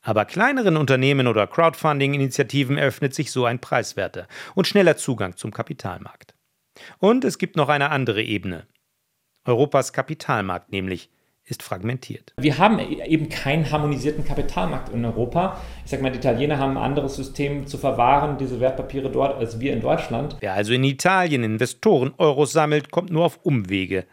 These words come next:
Speaker 1: an Geld aus Deutschland. Das Problem ist oft beklagt, Europa müsse endlich zusammenrücken, um gegen den mächtigen und einheitlichen U-S-Kapitalmarkt anzukommen.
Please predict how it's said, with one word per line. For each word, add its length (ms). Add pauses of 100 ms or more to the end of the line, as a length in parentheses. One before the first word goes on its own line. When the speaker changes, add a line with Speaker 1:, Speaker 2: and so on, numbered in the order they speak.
(120)
Speaker 1:
an 120
Geld 220
aus 160
Deutschland. 500 (520)
Das 180
Problem 560
ist 160
oft 180
beklagt, 600
Europa 360
müsse 380
endlich 420
zusammenrücken, 760 (320)
um 140
gegen 240
den 160
mächtigen 520
und 220
einheitlichen 540
U-S-Kapitalmarkt 1040
anzukommen. 560